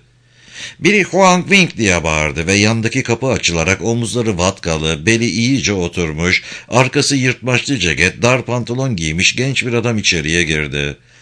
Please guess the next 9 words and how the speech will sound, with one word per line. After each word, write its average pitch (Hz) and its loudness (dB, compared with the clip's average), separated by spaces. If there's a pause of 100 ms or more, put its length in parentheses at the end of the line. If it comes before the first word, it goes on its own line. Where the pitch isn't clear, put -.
(400)
Pak 175 4
Fei 175 6
önce 151 2
tüccara 127 0
bakıp 87 -4
eğildi, 76 0
sonra 127 0
Webb'i 98 0
selamladı. 78 -2